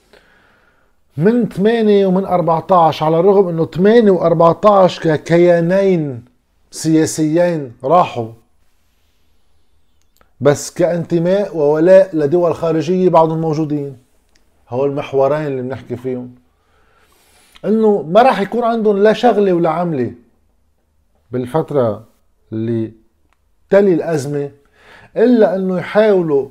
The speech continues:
استيعاب الأزمة، استيعاب سقوط النظام، استيعاب عدم قدرته على اتخاذ أي قرار عبر الخطابات الوجودية الكبيرة لاحتواء الغضب بالقنوات اللي هن بيعرفوا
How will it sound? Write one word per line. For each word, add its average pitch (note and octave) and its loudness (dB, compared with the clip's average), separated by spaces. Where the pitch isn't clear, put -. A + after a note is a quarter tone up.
استيعاب F#3 0
الأزمة، C3 -6
استيعاب E3 -4
سقوط F3+ -6
النظام، D#3+ -6
استيعاب F3 -4
عدم F3 -2
قدرته F#3+ -2
على D#3+ -4
اتخاذ E3 -6
أي F#3+ -2
قرار F#3+ 0
عبر G3 0
الخطابات F3+ -2
الوجودية F3 -2
الكبيرة F#3+ -2
لاحتواء F#3 0
الغضب E3 2
بالقنوات F3 -2
اللي E3+ -8
هن F3 -4
بيعرفوا E3 -4